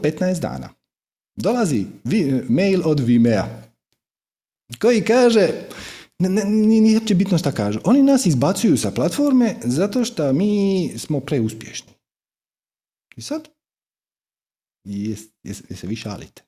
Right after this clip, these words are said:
<laughs> Jer pazi, znači, naš, ovaj, ajmo reći, masovka, poslovni model, uključuje i to da mi tu i tamo neki video sakrijemo na Vimeo, onda pitamo donaciju, tako je krenulo i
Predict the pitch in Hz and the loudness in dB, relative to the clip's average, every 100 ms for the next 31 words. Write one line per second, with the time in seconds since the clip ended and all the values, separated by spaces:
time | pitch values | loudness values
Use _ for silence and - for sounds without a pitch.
0 | 113 117 120 160 - 190 - - - - | -8 -6 -4 -4 -2 -2 -2 -4 -4 -8
1 | - - - - 123 135 131 196 262 214 | -8 -10 -12 -8 -2 -2 0 2 4 4
2 | 127 151 143 175 175 143 175 214 - - | 2 0 2 2 4 4 4 4 0 0
3 | 147 202 202 143 120 - - - 135 143 | 2 4 6 4 2 -2 -12 -2 2 4
4 | 139 131 127 - 110 - 90 - - 110 | 2 2 2 2 0 -2 -8 -8 -6 -4
5 | - 98 92 98 180 262 214 202 214 247 | -2 -2 0 0 2 2 0 0 0 2
6 | 196 196 220 202 208 208 190 196 170 185 | 0 2 0 2 2 0 0 0 0 0
7 | 185 175 170 160 131 110 147 160 175 175 | 2 2 2 2 -2 -4 -2 0 0 0
8 | 160 151 123 160 143 123 107 104 101 113 | 0 2 2 0 -2 0 0 0 0 0
9 | 202 240 214 202 180 139 - - 160 151 | 2 4 2 2 2 0 -4 -8 -4 0
10 | 113 101 104 123 135 127 117 113 101 104 | 0 0 0 -2 0 0 -2 -2 -4 -2
11 | 107 107 95 87 | -2 0 -2 -4